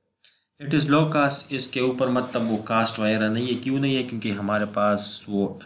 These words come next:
आपने सारा कुछ इंटरनेट के through करना है, तो, ए, अगर आपके पास इंटरनेट अवेलेबल है, तो फिर वो आप ईजीली, मतलब, वो सेंड कर सकते हैं। इसमें आप photos, documents and other files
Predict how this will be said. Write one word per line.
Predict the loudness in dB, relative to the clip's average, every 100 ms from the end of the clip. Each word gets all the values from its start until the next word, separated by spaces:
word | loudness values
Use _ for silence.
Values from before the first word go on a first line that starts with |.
| -4
आपने | -2 0 -2
सारा | -2 0
कुछ | 0 -2 -4
इंटरनेट | -4 -4 -4 -2
के | -4
through | -6 -8 -6
करना | -6 -4
है, | -4
तो, | -2 -2 -2 -6 -18 -20 -20 -6
ए, | 0
अगर | 2 2 2
आपके | 2 0
पास | 0 0
इंटरनेट | 0 0 -2 0 -2
अवेलेबल | 0 0 -2 -2
है, | -4
तो | -2 -4 -4
फिर | -2 0
वो | 0
आप | -2 -4 -4
ईजीली, | -4 -4 -4 -4
मतलब, | -6 -8 -10
वो | -8
सेंड | -10 -12
कर | -16 -14
सकते | -14 -14 -20
हैं। | -20 -20 _ _ -20 _ _ _ -12
इसमें | -4 2 4
आप | 4 4
photos, | 0 4 4 4
documents | 0 0 2 2 2 0
and | 0 0
other | -2 -2
files | -2 0 0 0